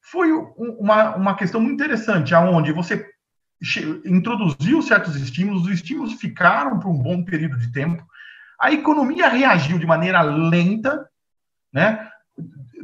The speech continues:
Todas as, as, a, a, a, os estudos mostram que a recuperação da crise de dois mil e oito e dois mil e nove foi a recuperação mais lenta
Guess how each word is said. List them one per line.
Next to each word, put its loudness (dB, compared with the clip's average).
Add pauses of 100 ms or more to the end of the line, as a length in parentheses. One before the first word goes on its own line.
Todas 2
as, 4
as, 0
a, 0
a, 0
a, 0
os -2
estudos -4
mostram 2
que 0
a 4
recuperação 0
da -2
crise -6
de -10
dois -4
mil -6
e -2
oito -4
e -8
dois -4
mil -6
e -6
nove -4
foi -2
a 0
recuperação -2
mais 0
lenta 0